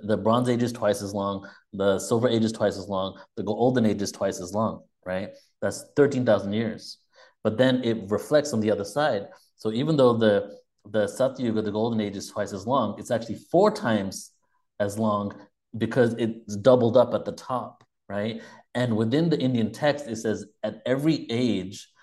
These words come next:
the age of humanity, how long we live, doubles as well.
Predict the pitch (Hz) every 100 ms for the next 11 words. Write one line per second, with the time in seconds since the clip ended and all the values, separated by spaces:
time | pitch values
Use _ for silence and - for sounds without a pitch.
0 | _ _ _ _ _ 110 117 113 127 165
1 | 147 123 - 113 110 151 123 98 92 -
2 | 113 113 120 110 101 120 110 107 110 101
3 | 85 87 90 95 104 92 -